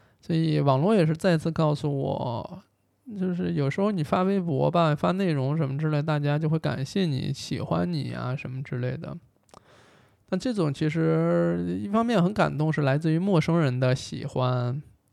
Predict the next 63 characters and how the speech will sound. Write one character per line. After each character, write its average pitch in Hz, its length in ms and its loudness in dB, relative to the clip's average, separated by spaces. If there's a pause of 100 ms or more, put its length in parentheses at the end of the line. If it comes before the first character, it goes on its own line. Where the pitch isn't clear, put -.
(480)
或 139 120 2
认 151 300 4
可； - 400 -4
另 175 140 4
外 208 180 4
一 180 60 6
种 143 240 4
就 160 120 2
是 151 320 2 (920)
陌 214 140 8
生 196 140 6
人 190 100 4
的 180 120 8
喜 - 240 -2
欢 139 320 2
或 151 120 2
认 156 240 2
可， 143 280 2
他 139 480 2 (640)
多 180 180 8
少 143 160 4
是 143 120 0
来 117 180 2
自 131 180 -2
于 123 180 0
片 160 240 -2
面 127 160 2
的 113 80 0
信 120 240 0
息 123 360 0
或 131 160 0
不 135 120 -6
全 117 240 -2
面 151 160 -2
的 139 80 0
了 - 240 -4
解， - 280 -12 (1600)
对 147 160 6
吧？ 135 100 6
因 147 100 4
为 165 60 2
你 160 120 0
一 156 260 0
旦 185 120 6
一 170 140 2
个 190 100 4
人 160 200 4
你 143 80 -2
了 117 180 2
解 165 80 0
得 156 80 4
很 135 160 2
全 117 220 -4
面 175 200 0
之 165 160 2
后， 170 220 6
你 135 140 0
就 156 120 4
很 127 280 0
难 135 240 0
说 170 200 0
出 165 180 -4
来， 127 520 0